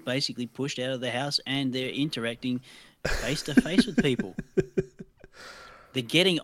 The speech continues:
Speaker 1: off, up off the couches, out front of the T V, and they're going out in the, into the, uh,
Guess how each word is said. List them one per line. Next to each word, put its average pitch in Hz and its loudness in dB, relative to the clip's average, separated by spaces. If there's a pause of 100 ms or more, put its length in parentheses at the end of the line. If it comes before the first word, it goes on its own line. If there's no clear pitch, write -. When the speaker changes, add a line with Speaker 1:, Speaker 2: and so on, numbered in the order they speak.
Speaker 1:
off, 160 0
up 160 -2
off 170 -4
the 226 0
couches, 175 -4 (760)
out 190 -2
front 202 0
of 220 0
the 196 -2
T 185 2
V, 147 0
and 165 0
they're 185 -2
going 139 2
out 147 -6
in 156 -4
the, 170 -4
into 180 -4
the, 180 -4
uh, 233 2